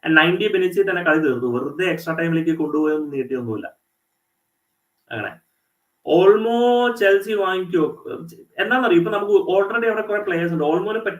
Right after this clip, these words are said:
ഓൾമോ ടൈപ്പ് പ്ലെയർ നമുക്ക് already ഉണ്ട്. ഇപ്പൊ നമ്മൾ അതിനാണ് നമ്മള് ഡ്രൂസ്ബറി ഹാളിനെ നമ്മൾ സൈൻ ചെയ്തിരിക്കുന്നത്. പിന്നെ നമ്മൾ already കാർണെ ചുക്കമൊക്കെ ഉണ്ട്. ഇപ്പൊ രണ്ട് പ്ലേയേഴ്സ് ഉള്ള സ്ഥിതിക്ക് ഇനി ഓൾമോനെ മേടിച്ചിട്ട് കാര്യമില്ല.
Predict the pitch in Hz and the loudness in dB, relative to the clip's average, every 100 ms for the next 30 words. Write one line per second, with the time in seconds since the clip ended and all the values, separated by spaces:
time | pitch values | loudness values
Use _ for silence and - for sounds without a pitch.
0 | - 180 208 233 226 214 202 196 196 190 | -6 -2 0 -2 -4 -4 0 0 0 -6
1 | 185 175 175 170 156 135 135 147 147 147 | -4 -4 -2 0 0 -2 -4 -4 -4 -2
2 | 151 180 185 185 180 180 170 _ _ _ | 0 0 -2 -2 -2 -4 -8 _ _ _
3 | 131 160 170 165 180 175 175 170 165 165 | 2 6 6 4 2 2 -2 -2 -2 -2
4 | 147 139 147 131 117 110 101 - 165 180 | -2 -2 -2 -4 -4 -6 -6 -2 0 0
5 | 175 185 180 160 160 170 185 165 151 165 | 0 0 -2 -2 -2 0 -2 -2 -2 -4
6 | 165 156 151 147 147 117 104 _ _ _ | -6 -8 -8 -8 -8 -8 -10 _ _ _
7 | _ _ _ 175 180 240 220 202 208 196 | _ _ _ 2 4 2 2 2 4 0
8 | 190 180 180 190 185 180 180 180 175 165 | 0 -4 -4 -4 -2 -2 -2 -4 -2 -2
9 | 165 165 147 147 135 - - | -2 0 0 0 -4 -6 -16